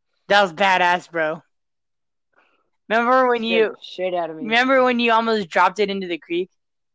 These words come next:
Speaker 2: Yeah.
Speaker 1: <laughs> 'Cause you thought you can ride it. I ride the
Speaker 2: On
Speaker 1: little
Speaker 2: Friday,
Speaker 1: What?
Speaker 2: on Friday,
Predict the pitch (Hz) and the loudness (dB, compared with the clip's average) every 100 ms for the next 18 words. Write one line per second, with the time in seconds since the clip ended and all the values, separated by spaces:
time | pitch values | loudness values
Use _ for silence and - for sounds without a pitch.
0 | _ _ _ _ _ _ - 156 143 139 | _ _ _ _ _ _ -20 -18 -16 -18
1 | - - 165 160 - 180 170 175 - 190 | -20 -20 -20 -20 -12 -10 -8 -10 -10 -8
2 | 185 - 254 - - - - - - - | -6 -4 -4 -6 -12 -14 -20 -20 -16 -14
3 | - 165 151 _ - 165 170 160 - - | -10 -12 -12 _ -8 -8 -8 -12 -14 -6
4 | - 349 - - 320 220 262 202 262 254 | -2 -2 -2 2 2 4 2 2 2 2
5 | 226 269 254 - 349 440 381 453 - 494 | 2 0 -2 0 0 0 0 0 2 4
6 | 508 494 480 466 _ - 349 277 320 359 | 6 6 2 0 _ 0 0 2 2 2
7 | 339 370 381 440 523 587 605 571 587 185 | 4 2 2 4 6 8 6 6 2 4
8 | - 202 554 196 202 208 - _ _ _ | 4 4 2 2 2 0 -4 _ _ _
9 | _ - 233 190 190 - 185 185 185 202 | _ -2 0 2 -2 -6 -4 -2 -4 -6
10 | 214 | -8